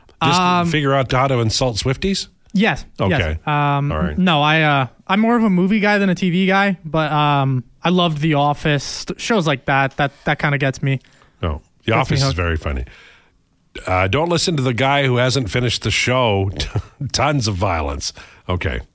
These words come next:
Speaker 1: Buble has an N H L size rink in his house. Well, who wouldn't if you had the money?
Speaker 2: I know, I would.
Speaker 1: You know,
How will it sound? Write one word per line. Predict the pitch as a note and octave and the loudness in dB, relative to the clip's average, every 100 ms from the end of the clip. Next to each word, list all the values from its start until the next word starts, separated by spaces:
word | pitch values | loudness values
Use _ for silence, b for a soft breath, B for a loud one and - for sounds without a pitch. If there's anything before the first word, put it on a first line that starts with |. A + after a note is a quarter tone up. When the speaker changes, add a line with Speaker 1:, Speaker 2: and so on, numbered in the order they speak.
| _ _ _ _ _ _ _ _ _ _ _ _ _ B B B B B B | _ _ _ _ _ _ _ _ _ _ _ _ _ B B B B B B
Speaker 1:
Buble | B2 C#3 C#3+ B2+ | -2 0 0 2
has | C3 A#2+ | 0 0
an | |
N | A#2+ B2 | 2 2
H | A#2+ - | 0 0
L | A2+ | -2
size | - A#2 A2 | 0 0 0
rink | G#2+ A2+ A2 | -2 -2 -2
in | |
his | G2+ F#2 | -2 0
house. | A2+ G2 - | -2 -2 0
Well, | F#3+ | 0
who | A3 | 0
wouldn't | G#3 C#3 F2 | 0 -2 -4
if | C2+ | -4
you | D#2+ | -4
had | C2 | -6
the | C2 | -6
money? | C2 A1 - _ _ _ _ - | -6 -8 -14 _ _ _ _ -4
Speaker 2:
I | E3+ | -2
know, | B2 | -2
I | C3 G3 | -2 -2
would. | B2+ B2+ - _ - | -2 -6 -10 _ -6
Speaker 1:
You | |
know, | D#2 A1 | -4 -4